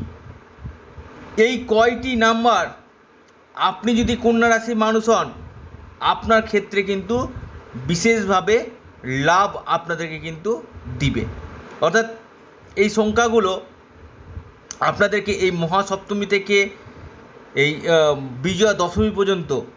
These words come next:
আপনাদের ক্ষেত্রে কিন্তু লাকি নাম্বার হতে চলেছে। এবং এর পাশাপাশি আপনাদেরকে বলি, আমি এর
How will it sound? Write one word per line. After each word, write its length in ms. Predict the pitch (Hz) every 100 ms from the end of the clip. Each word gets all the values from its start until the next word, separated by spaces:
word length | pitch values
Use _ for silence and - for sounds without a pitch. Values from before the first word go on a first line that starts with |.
| - -
আপনাদের 420 | 156 180 175 190
ক্ষেত্রে 300 | 185 185 185
কিন্তু 500 | 185 180 214 233 233 - - - - -
লাকি 680 | 123 131 175 208 175 196 123 - - - _ _ 123
নাম্বার 680 | 131 139 180 214 214 202
হতে 180 | 196 190
চলেছে। 440 | 170 143 131 113 - - - - -
এবং 260 | 160 202 208
এর 220 | 208 220 220
পাশাপাশি 540 | 196 190 226 233 226
আপনাদেরকে 440 | 208 202 196 196 190
বলি, 320 | 170 196 233 - - - - -
আমি 360 | 160 202 202 - -
এর 160 | 196